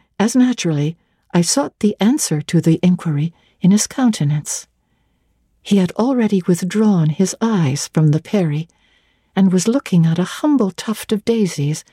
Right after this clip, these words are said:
which grew by the wicket. "A lovely evening, but late for you to be out alone," he said, as he crushed the snowy heads of the close flowers with his foot. "Well, I only came home this afternoon.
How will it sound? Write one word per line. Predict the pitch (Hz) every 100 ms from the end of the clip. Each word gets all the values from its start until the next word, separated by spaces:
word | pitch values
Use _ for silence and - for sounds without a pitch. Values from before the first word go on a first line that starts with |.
| _ -
which | 202 -
grew | 233 180
by | 170 170
the | 208
wicket. | 247 269 160 - _ _ _ _ _ _ _ _ _
"A | 233
lovely | 196 127 135 139 135
evening, | 127 113 151 - _ _ -
but | 151 127 - -
late | 190 190
for | -
you | 156 160 226
to | 170
be | 151 151
out | 147
alone," | 147 175 185 135 180 _ _ _ _ _ _
he | -
said, | 156 175 165 160 _ _ _ _ -
as | 170
he | 165
crushed | - 180 165 - -
the | 165
snowy | - 175 165
heads | 160 170 160 -
of | 139
the | 165
close | - 185 170 156
flowers | - 190 196 165 165 -
with | 175
his | 180 -
foot. | 214 214 - _ _ _ _ _ - _ -
"Well, | 302 311
I | 247
only | 247 359 370
came | 247 208
home | 208 254 226
this | 202
afternoon. | 233 214 220 208 226 294 175 151